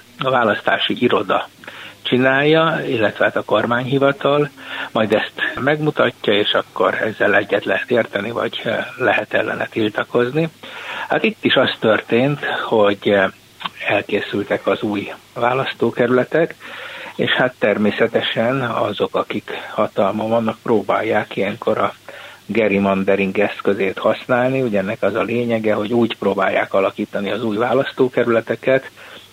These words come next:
hogy ott a szavazók, ahol ők erősek voltak, ott, ö, meg tudják tartani az erejüket, ahol pedig az ellenzék volt erős,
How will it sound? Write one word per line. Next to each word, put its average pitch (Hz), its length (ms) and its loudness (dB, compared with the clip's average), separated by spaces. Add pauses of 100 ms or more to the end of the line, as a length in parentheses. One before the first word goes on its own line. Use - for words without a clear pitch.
(140)
hogy 101 220 2
ott 110 260 0
a - 160 2
szavazók, 113 640 2 (340)
ahol 143 380 4
ők 107 200 2
erősek 104 540 2
voltak, 98 380 2
ott, - 340 -4
ö, 98 180 4 (100)
meg 107 200 -2
tudják 147 400 0
tartani 107 440 0
az 104 80 0
erejüket, 104 500 0
ahol 104 300 2
pedig 101 300 -2
az - 160 -6
ellenzék 117 580 2
volt 101 240 0
erős, - 380 -2